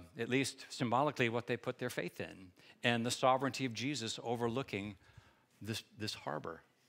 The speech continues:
So anyway, Jesus' statue is bigger than Moses. I just thought I'd throw that in there.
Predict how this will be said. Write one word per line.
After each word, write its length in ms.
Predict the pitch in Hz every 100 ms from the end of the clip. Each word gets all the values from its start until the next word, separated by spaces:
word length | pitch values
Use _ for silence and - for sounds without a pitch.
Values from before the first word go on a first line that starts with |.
| _ _ _ _ _ _ _ -
So 180 | - 190
anyway, 300 | 254 220 160
Jesus' 400 | 147 226 190 175
statue 320 | - 135 139
is 60 | 123
bigger 220 | 110 120
than 140 | 101 98
Moses. 360 | 98 90 85 92
I 20 |
just 200 | 113 -
thought 100 | 104
I'd 100 | 101
throw 120 | 107
that 140 | 101
in 120 | 101 98
there. 160 | 92